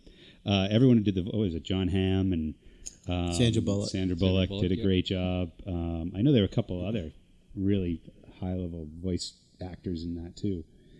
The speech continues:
Speaker 1: but, um, yeah, it, both my kids loved it. They, you know, they talk about it all the time. They'd love to see it again.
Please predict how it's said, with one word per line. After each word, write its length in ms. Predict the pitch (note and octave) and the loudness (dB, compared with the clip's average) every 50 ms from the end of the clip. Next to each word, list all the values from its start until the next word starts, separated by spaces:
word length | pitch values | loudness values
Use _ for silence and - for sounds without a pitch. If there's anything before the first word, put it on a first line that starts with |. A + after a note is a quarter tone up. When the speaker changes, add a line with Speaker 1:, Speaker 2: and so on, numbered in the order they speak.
| - - - | -10 -2 4
Speaker 1:
but, 140 | G2 F#2+ F#2 | 4 4 6
um, 420 | F2+ F2+ F2 F2 F2 F2 E2 D#2 - - - - _ - | 4 4 2 2 2 0 -2 -4 -8 -16 -20 -20 _ 4
yeah, 180 | - A2 F#2+ - - - - - - | 6 6 6 4 0 -10 -16 -8 -4
it, 280 | G2 F#2+ - - E2+ - | -4 -4 -4 -6 -4 0
both 180 | G#2+ F#2+ E2+ | 0 0 2
my 80 | F#2 F2 | 0 -2
kids 220 | - F#2+ F2+ - | -2 -2 -2 -2
loved 180 | F#2 F#2 E2 E2+ | -2 -4 -4 -4
it. 160 | F2+ - - - - - _ _ _ - | -6 -8 -10 -20 -20 -20 _ _ _ -8
They, 220 | - - F2 E2 - - - - - - - - - | -6 -4 -4 -6 -8 -12 -20 -20 -20 -20 -18 -16 -10
you 120 | C3 G2 F2+ | -8 -6 -6
know, 80 | E2+ | -6
they 80 | E2 E2+ | -6 -8
talk 260 | - - F#2 F2 - | -6 -6 -6 -4 -4
about 200 | F#2+ F2 F2+ F2 | -4 -4 -4 -4
it 40 | E2+ | -4
all 80 | E2+ E2 | -6 -8
the 60 | E2+ | -8
time. 280 | - - F#2 F2 E2+ | -6 -6 -4 -4 -4
They'd 140 | F2 E2 - | -6 -6 -6
love 180 | F2 F#2 F#2 F#2 | -6 -6 -4 -4
to 60 | G#2 | -4
see 160 | F#2+ - G2 E2+ | -6 -6 -6 -8
it 80 | D#2+ | -8
again. 320 | E2+ F2 F2 E2+ D#2+ E2 | -8 -8 -8 -8 -8 -8